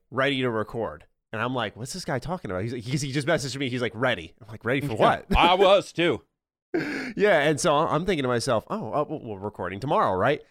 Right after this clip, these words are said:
Speaker 1: So, Carrick, I don't know what happened. I think, like, a part of my brain had to have been removed. I wake up today.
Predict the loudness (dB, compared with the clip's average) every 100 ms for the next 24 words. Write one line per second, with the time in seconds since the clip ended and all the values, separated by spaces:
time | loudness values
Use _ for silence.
0 | _ _ -2 -2 -2 -2 0 0 _ _
1 | _ -2 0 2 0 0 0 0 0 -2
2 | -4 -4 -6 -6 -2 0 2 0 0 -2
3 | 0 -2 -2 -4 -6 -6 -8 -6 -4 -2
4 | 0 -2 -4 -2 -2 -2